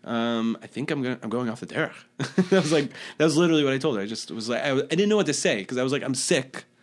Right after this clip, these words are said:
because I can't. At the time, it was more questions about science. Uh, then it became, like, bigger questions, and I was just like, "I just don't know what to do." And she was like, like, so at the time, you know, like, when you're, you,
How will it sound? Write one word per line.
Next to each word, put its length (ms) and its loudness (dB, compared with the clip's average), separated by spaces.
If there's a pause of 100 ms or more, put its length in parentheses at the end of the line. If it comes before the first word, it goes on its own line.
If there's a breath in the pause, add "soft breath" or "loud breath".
(400 soft breath)
because 580 -2
I 240 -4
can't. 320 -2 (520 loud breath)
At 80 0
the 80 0
time, 360 0
it 40 -2
was 180 -2
more 180 -2
questions 380 -6
about 220 -6
science. 680 -6
Uh, 220 -10
then 120 -4
it 40 -2
became, 240 -4
like, 140 -10
bigger 200 -8
questions, 520 -12 (1000)
and 80 -4
I 40 0
was 100 0
just 160 0
like, 220 0 (340 loud breath)
"I 40 -10
just 100 -4
don't 120 4
know 100 4
what 80 0
to 60 -4 (140)
do." 140 -4 (100)
And 140 -8
she 100 -6
was 80 -2
like, 280 -2 (680 soft breath)
like, 180 0
so 120 0
at 80 0
the 60 -2
time, 440 0
you 80 2
know, 100 0
like, 180 0
when 160 -2
you're, 400 -2 (200)
you, 280 -2